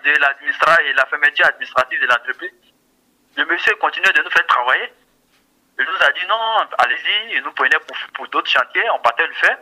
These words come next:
Jusqu'à ce que, euh, en septembre, on ait eu, euh, une,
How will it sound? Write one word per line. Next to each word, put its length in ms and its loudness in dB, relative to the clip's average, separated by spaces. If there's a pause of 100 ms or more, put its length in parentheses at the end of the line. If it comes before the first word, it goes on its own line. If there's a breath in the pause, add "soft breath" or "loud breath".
(920)
Jusqu'à 680 0
ce 140 -8
que, 120 -4
euh, 680 0
en 140 0
septembre, 440 0 (260)
on 120 -4
ait 300 0
eu, 160 -2
euh, 520 0 (100)
une, 480 0